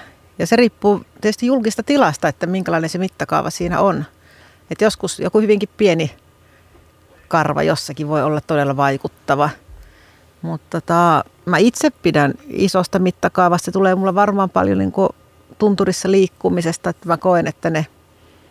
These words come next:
maaston muodot piirtyy mun kehon muistiin ja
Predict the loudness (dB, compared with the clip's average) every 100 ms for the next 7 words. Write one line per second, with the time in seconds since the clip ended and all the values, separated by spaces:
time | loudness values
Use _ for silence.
0 | _ _ _ _ -4 0 0 0 -2 2
1 | 2 0 -4 -6 0 0 -2 -4 -4 -4
2 | -4 -2 -2 0 0 -2 -4 -4 -2 0
3 | 0